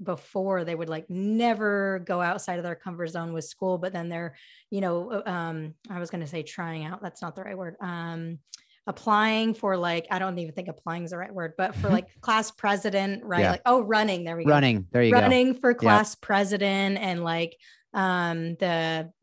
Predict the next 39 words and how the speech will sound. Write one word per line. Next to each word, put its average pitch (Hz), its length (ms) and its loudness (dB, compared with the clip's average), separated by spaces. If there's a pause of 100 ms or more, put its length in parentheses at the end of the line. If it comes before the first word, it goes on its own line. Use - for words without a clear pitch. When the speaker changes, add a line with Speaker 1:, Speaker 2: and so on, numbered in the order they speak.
(120)
Speaker 1:
I 185 80 -2
don't 175 160 -4
even 170 140 -6
know 165 100 -4
the 170 100 -6
name 165 180 -4
of 165 120 -4
it, 185 40 -4
where 190 140 -4
you 165 100 -2
have, 170 260 -6
like, 175 180 -8
a 165 60 -8
pig, 175 640 -6
like, 196 260 -12
the, 165 320 -8
the 190 120 -12
farm 170 360 -6
thing 170 480 -6
<laughs> 190 60 -6
and, 202 180 -4
like, 214 240 -2
getting 190 240 -2
Speaker 2:
Oh, 123 300 4
yeah. 113 160 4
Speaker 1:
awards 95 160 -4
and 87 220 -10
Speaker 2:
Yeah. 98 280 0 (240)
Speaker 1:
getting, 247 420 2
getting 226 280 0
really 202 180 0
cool 208 160 -4
scholarships. 190 540 -2
So 220 100 -4
the 208 100 -4
coolest 320 360 -2
thing 247 160 0
for 226 160 -6
me 190 420 -4